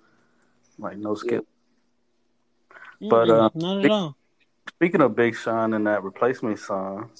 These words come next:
Speaker 1: you got Detroit two coming out pretty soon.
Speaker 2: Yes, sir.
Speaker 3: Next week. Next
Speaker 1: Yeah, we
Speaker 3: week.
Speaker 1: dropped the, was it Deep, Deep Reverence with, uh, Nip-, Nipsey?
Speaker 2: Do I still got
Speaker 3: R I P
Speaker 2: Detroit on
Speaker 3: to
Speaker 2: my, I do, I got Detroit on my phone right now.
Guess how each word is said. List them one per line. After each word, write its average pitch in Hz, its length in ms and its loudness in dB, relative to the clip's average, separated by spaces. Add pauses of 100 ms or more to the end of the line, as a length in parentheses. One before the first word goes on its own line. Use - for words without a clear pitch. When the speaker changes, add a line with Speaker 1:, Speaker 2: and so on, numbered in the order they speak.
(800)
Speaker 1:
you 113 80 -16
got 110 260 0
Detroit 117 540 -4
two 127 320 0
coming 107 320 -2
out 101 380 -4
pretty 107 280 -8
soon. 113 480 -6 (640)
Speaker 2:
Yes, 113 140 -10
sir. 143 440 -2
Speaker 3:
Next 147 260 2
week. 226 380 0 (280)
Next 170 320 0
Speaker 1:
Yeah, - 80 4
we 247 120 2
Speaker 3:
week. 277 240 -2
Speaker 1:
dropped 123 240 2
the, 120 300 2
was 110 200 -4
it 104 140 -8
Deep, 123 240 -8 (180)
Deep 117 220 -6
Reverence 135 580 -2
with, 107 260 -6
uh, 107 180 -4
Nip-, 117 280 -8
Nipsey? 131 420 -10 (1000)
Speaker 2:
Do 139 80 -2
I 156 40 0
still 180 180 0
got 196 100 4
Speaker 3:
R 196 40 2
I 202 40 0
P 202 60 0
Speaker 2:
Detroit 202 280 4
on 202 60 4
Speaker 3:
to 196 60 2
Speaker 2:
my, 202 160 2 (140)
I 156 40 6
do, 196 180 4
I 160 140 6
got 190 140 4
Detroit 190 380 -2
on 190 80 -2
my 190 80 -4
phone 240 220 -10
right 135 140 -4
now. 123 200 -10